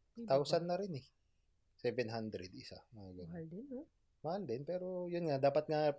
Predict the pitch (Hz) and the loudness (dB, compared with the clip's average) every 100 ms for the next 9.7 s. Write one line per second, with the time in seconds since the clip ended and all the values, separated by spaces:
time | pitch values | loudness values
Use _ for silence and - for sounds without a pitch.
0 | - 165 143 147 139 135 - 113 110 98 | -2 0 4 4 4 2 0 -2 -2 -8
1 | - - - - - - - - 123 127 | -18 -14 -14 -12 -14 -16 -16 -8 -4 0
2 | 127 131 131 131 127 131 113 208 214 185 | 0 0 0 0 0 -2 -2 6 6 6
3 | - 196 123 - 135 120 117 120 117 113 | 2 2 2 2 -2 -4 -4 -4 -4 -4
4 | 113 117 - 120 113 110 120 110 110 110 | -6 -6 0 0 0 -2 -4 -4 -6 -8
5 | 185 180 160 156 156 160 - 135 127 117 | -8 -8 -8 -8 -10 -6 0 2 2 0
6 | 117 123 131 143 143 156 139 139 127 131 | -2 0 2 2 4 4 4 4 4 2
7 | 123 123 117 117 127 104 92 _ _ _ | -2 -4 -4 -6 -8 -10 -14 _ _ _
8 | _ _ 120 120 127 131 131 135 131 123 | _ _ -2 0 2 2 4 4 4 2
9 | 120 120 135 139 135 123 | 2 2 2 4 2 2